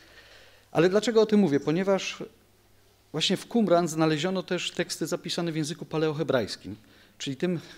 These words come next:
języku pisanym, tym najstarszym rodzajem pisma. Wcześniejsze przed nimi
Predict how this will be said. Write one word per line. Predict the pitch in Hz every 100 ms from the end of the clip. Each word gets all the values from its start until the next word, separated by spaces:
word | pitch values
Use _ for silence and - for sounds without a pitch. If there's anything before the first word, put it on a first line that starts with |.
| -
języku | 151 147 190 165
pisanym, | 147 147 170 170 165 156
tym | 160 160 151 - 123
najstarszym | 131 165 - 180 160 - - 123 139 147 - - - -
rodzajem | 139 147 160 165
pisma. | 160 127 - 76 - _ _ _ _ _ _ _ - - - - - _ _ _ _ _
Wcześniejsze | - - 143 - 190 175 - 180
przed | - 160 147
nimi | 156 151 170